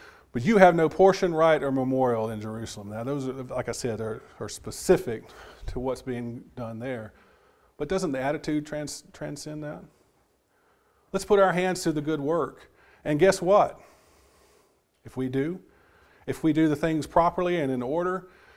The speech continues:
and be, are prayerful about it, and make sure that we have God's guidance through his word, the God of heaven will give us success.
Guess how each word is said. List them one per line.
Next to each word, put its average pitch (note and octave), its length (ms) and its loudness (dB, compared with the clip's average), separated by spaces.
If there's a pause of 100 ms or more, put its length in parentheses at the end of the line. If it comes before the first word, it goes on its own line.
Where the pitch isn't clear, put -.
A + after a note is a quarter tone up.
(280)
and A#2 100 -6
be, A#2+ 100 -2
are A2+ 120 -4
prayerful D#3+ 480 0
about D3+ 320 2
it, E3+ 100 -2
and A#2+ 60 -6
make C3 160 -4
sure D3 240 -4
that C3+ 120 -4
we C#3 280 -6 (320)
have B2 200 -6
God's C3+ 300 -2
guidance C3 480 -6
through C3+ 160 -6
his C3 260 -4
word, E3 460 -8 (1160)
the G2+ 80 -12
God C3+ 260 0
of B2+ 80 -6
heaven B2 300 -4
will G#2+ 80 -12
give A2+ 160 -12
us A2+ 120 -10
success. - 600 -20